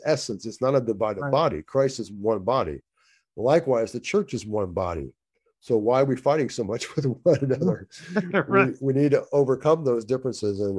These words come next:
Speaker 1: and, and work through those. And it's gonna take a long time, but we need
Speaker 2: Sure.
Speaker 1: to work through those differences, and because that, that will be, make our worship more effective. It'll make us more effective then, because all worship conduces to mission. And that'll make our mission more effective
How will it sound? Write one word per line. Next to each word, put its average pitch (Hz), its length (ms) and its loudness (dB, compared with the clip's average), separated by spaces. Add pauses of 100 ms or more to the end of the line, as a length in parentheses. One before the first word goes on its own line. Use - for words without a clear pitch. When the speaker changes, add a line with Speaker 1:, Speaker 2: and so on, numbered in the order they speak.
Speaker 1:
and, 98 260 -2
and 107 140 -2
work 110 220 2
through 120 180 0
those. 85 280 0 (360)
And 170 120 6
it's 175 160 2
gonna 196 120 4
take 165 140 2
a 127 60 2
long 113 240 2
time, 76 280 -8 (140)
but 92 220 -2 (420)
we 123 120 0
need 123 40 2
Speaker 2:
Sure. 127 160 2
Speaker 1:
to 98 60 -6
work 107 160 0
through 95 140 -6
those 92 120 -4
differences, 90 520 -6
and 82 180 -6 (160)
because 104 200 -4
that, 113 260 0 (180)
that 135 260 0 (100)
will 127 200 2
be, 107 300 -2
make 123 280 0
our 113 140 4
worship 101 400 -4
more 104 180 -4
effective. 110 560 -2
It'll 101 140 -6
make 98 180 -4
us 110 180 -4
more 107 140 0
effective 98 440 -4
then, 98 240 0 (200)
because 143 220 2
all 185 240 6
worship 156 420 0 (340)
conduces 139 560 -2
to 123 100 -6
mission. 113 440 -2 (360)
And 117 100 0
that'll 143 140 6
make 135 180 2
our 117 80 2
mission 139 380 0
more 110 200 0
effective 98 500 -4